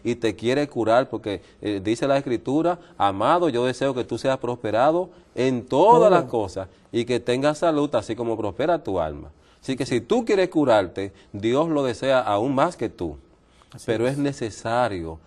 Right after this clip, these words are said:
Speaker 1: que tú pongas de tu parte, que tú cooperes inteligentemente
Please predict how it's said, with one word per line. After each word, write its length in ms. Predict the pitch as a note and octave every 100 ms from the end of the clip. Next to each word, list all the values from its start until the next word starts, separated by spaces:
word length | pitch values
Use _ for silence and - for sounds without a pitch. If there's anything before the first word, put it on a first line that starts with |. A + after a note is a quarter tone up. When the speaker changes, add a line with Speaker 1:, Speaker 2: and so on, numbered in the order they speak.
| _ -
Speaker 1:
que 140 | G#2+
tú 320 | - B2+ C#3+ - _ _
pongas 500 | - C#3+ D3 G#2 G2 - G2
de 160 | G2
tu 140 | G2 F2
parte, 500 | F2+ E2+ D#2+ D2+ - _ _ _ _ _
que 140 | A2+
tú 320 | G#2 C3 C#3+ C#3+ - -
cooperes 560 | A#2 G2+ A#2+ C3+ C3+
inteligentemente 1160 | B2 A#2 G#2+ G#2 A#2+ A#2+ A#2+ C3 C3 G2 F#2